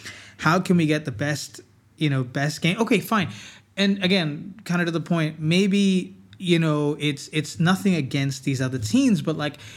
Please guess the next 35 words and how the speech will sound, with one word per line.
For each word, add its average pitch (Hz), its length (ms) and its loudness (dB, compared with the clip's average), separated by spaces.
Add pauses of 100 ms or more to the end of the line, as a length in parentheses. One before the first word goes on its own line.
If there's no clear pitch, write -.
(140)
if 175 180 2
you 185 120 6
wanted 190 320 -2
to 190 120 0
p-, - 360 -12 (100)
put 180 140 0
an 165 80 2
eleven 156 280 0
thirty 151 200 0
kickoff, 156 340 -2 (340)
put 180 100 2
it 180 160 -4
for 156 80 -6 (140)
teams 165 200 2
that 156 100 -2
aren't 156 220 -4
playing 156 200 0
midweek, 151 280 2
and 185 160 4
maybe 214 160 2
don't 285 260 -2
put 269 120 2
it 190 60 -6
for 240 140 -4
the - 140 -4
top - 120 -6 (100)
teams. 196 220 0
Put - 220 0
it - 80 -12
for 247 160 -2
one 226 80 0
of 226 60 0
the 208 200 2
mid 208 180 2
to, 202 140 -2